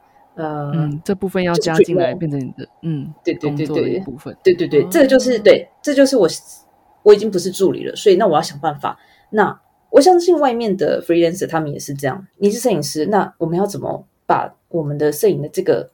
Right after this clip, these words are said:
Speaker 1: 专长，那继续拓展下去，然后要怎么让自己生存下去，那就是要想办法把自己推销出去啊。其实到最后其实也都是一样，even 虽然说我现在待在一间公司里面，可是我还是要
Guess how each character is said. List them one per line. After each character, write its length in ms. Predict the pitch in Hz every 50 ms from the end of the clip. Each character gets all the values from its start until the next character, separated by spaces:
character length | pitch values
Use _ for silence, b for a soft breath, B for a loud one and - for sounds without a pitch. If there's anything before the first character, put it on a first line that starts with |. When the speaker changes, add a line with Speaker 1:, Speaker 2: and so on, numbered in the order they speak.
| _ _
Speaker 1:
专 200 | - 180 175 185
长， 340 | 185 - 151 - - - - _ _ _ _ _
那 120 | 180 170
继 140 | 170 175 180
续 380 | 170 - 175 160 147 - - _
拓 160 | _ - 226 185
展 160 | 151 120 -
下 160 | - 156 127
去， 300 | - - - 160 - -
然 80 | - 147
后 60 | - 175
要 140 | 185 180
怎 100 | 175 156
么 180 | 135 - - - -
让 160 | - 185 165
自 100 | 165 -
己 80 | 160 127
生 200 | 139 - 196 196
存 180 | 190 156 - 143
下 160 | 160 143 131
去， 300 | 135 - - - - b b b b b b b b b b
那 120 | b 226 220
就 140 | 202 220 214
是 140 | 196 208
要 60 | 214 196
想 180 | 196 180 165
办 120 | 175 180 180
法 100 | 175 165
把 100 | 151 151
自 140 | 151 -
己 60 | 170 151
推 160 | - 170 156
销 160 | 143 160 151
出 140 | 143 143 151
去 240 | 139 - - 151 139
啊。 140 | 139 151
其 320 | 151 - - 196 220 233 226
实 80 | 247 - b b b b b b b b
到 140 | - 269 262
最 180 | 262 254 240
后 200 | 214 226 214 190
其 140 | 180 - 170
实 140 | 165 - 170
也 100 | 156 135
都 120 | 135 139 -
是 180 | 143 - 156
一 140 | 135 139 -
样， 380 | - 127 - - - 202 196 - _ _ _ _
even 280 | - 220 247 226 226 196
虽 140 | 185 196 214
然 120 | 202 190 190
说 100 | 202 185
我 60 | 151
现 120 | - 180
在 60 | 175
待 220 | 170 170 175 160 160
在 240 | 165 - - 170 160
一 220 | 151 - 165 170
间 260 | 139 - 175 160 156
公 200 | 151 - 143 143
司 200 | 143 139 - 151
里 100 | 135 120
面， 160 | 143 147 139
可 100 | 139 -
是 120 | 170 170 208
我 100 | 185 170
还 220 | 170 - - 180
是 160 | 180 - -
要 200 | 247 220 190 190